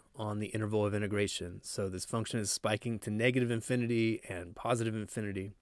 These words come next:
when I cross over x equals one, which is my problematic point. Now, at first glance, um, I saw this function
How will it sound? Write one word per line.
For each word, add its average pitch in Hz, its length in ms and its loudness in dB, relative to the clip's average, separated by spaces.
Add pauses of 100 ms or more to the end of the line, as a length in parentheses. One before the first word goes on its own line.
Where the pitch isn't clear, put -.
(420)
when 101 160 -2
I 95 60 -2
cross 107 420 2
over 98 420 0 (1200)
x - 200 -6
equals 98 300 -6
one, 123 340 4
which 110 180 0
is 98 140 -4
my 98 160 -4
problematic 104 720 -4
point. 135 300 -2 (1500)
Now, 131 220 4
at - 100 -2
first 165 280 4
glance, 123 540 2 (1000)
um, 107 440 -2
I 110 120 4
saw 123 240 6
this 131 160 4
function 139 500 0